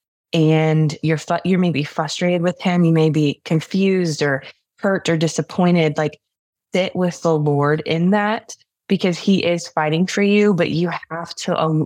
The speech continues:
you have to discipline. It really is a discipline to sit still before the Lord and allow him to minister his peace to you. You know, "Those who wait on the Lord will renew their strength." And so there is power in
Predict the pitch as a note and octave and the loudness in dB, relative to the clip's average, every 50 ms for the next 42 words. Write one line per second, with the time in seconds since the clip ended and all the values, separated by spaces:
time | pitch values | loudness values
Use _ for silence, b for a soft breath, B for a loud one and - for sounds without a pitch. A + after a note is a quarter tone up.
0 | - - D#3 E3 F3+ F#3 F3+ - F3 E3+ E3+ - - F3 D#3 C#3+ E3 E3+ - - | -2 -2 0 0 0 0 0 -2 -4 -6 -4 -2 -2 0 0 0 0 0 -2 -4
1 | F#3 - - F3 D#3 D3+ D3 D3 - C#3+ E3+ F#3 F#3 E3 C3+ D3+ D#3+ E3 E3 D#3 | -4 -2 -2 0 2 2 2 2 0 0 0 2 2 0 0 0 0 0 0 0
2 | C#3+ D#3 D#3+ - - D#3 - - C#3+ C3+ C3 C3+ D3 b b b b b _ _ | 0 -2 -2 -4 -6 -6 -4 -4 -2 -2 -2 -4 -6 b b b b b _ _
3 | _ _ - - F3+ D#3+ - - - _ - F3 D#3+ - - - - - - - | _ _ -4 -4 -4 -4 -4 -8 -10 _ -2 -2 -2 -2 -4 -10 -18 -20 -8 -4
4 | - E3 D#3+ D#3+ D#3+ D#3 D#3+ D3+ - - D3+ D#3 D3 D3+ D3+ C#3+ D3 C#3+ D3 D3+ | -2 0 2 2 2 0 -2 -2 -2 -2 -2 0 2 2 2 2 2 2 2 2
5 | D3 C#3+ C#3 C#3 - - D#3+ D#3+ D3+ D3+ D#3 D3+ C#3+ D3+ D#3 - - F#3 F3+ E3+ | 2 0 0 -2 -2 -2 0 0 2 2 0 0 -2 -2 -4 -6 -2 0 0 2
6 | E3+ E3+ F3 F3 - - E3 D#3+ D#3 D#3 D3+ D3+ D3+ - - - D3 D3 D3 D3 | 2 2 2 0 0 0 0 2 2 2 2 0 -2 -4 -6 -8 -8 -6 -6 -6
7 | C#3+ - - - - D#3 D3+ D3+ - - - _ - D3+ D3+ D3 C#3+ C#3 D3 D3 | -6 -8 -10 -8 -4 -4 -4 -4 -6 -12 -18 _ -6 -4 -2 -2 -2 0 -2 -2
8 | D#3 D3+ B B B B _ _ _ - E3 E3 D#3+ D#3 D3+ D3+ D3+ D#3+ D#3 D#3+ | -4 -6 B B B B _ _ _ 0 2 2 4 4 2 2 2 2 0 0
9 | E3 - G3+ F3 D#3 E3+ E3 E3+ E3+ E3+ D#3 D3+ D#3 D#3 D#3+ D#3 D#3 D#3+ D3+ D3 | 0 0 0 2 2 2 2 2 2 2 2 2 2 2 2 2 0 0 0 2
10 | D3+ D3+ D#3 D#3+ D#3+ D#3+ D#3+ D3+ D3 C#3+ D3+ - - - - E3 D#3 D3+ C3+ - | 2 2 2 2 2 2 2 2 0 0 -2 -6 -12 -10 -4 -2 0 0 -2 -2
11 | - - - D#3+ D#3+ - - D#3+ D#3 D3+ E3 E3+ E3+ D#3+ D#3 - - - - - | -6 -4 -4 -4 -2 -2 -2 -2 0 0 2 2 2 0 0 -2 -8 -8 -4 -2
12 | D#3 D#3 D#3+ E3+ E3+ E3+ E3 - - D#3 D#3 D3+ | -2 0 2 2 2 2 0 0 0 -2 -2 -2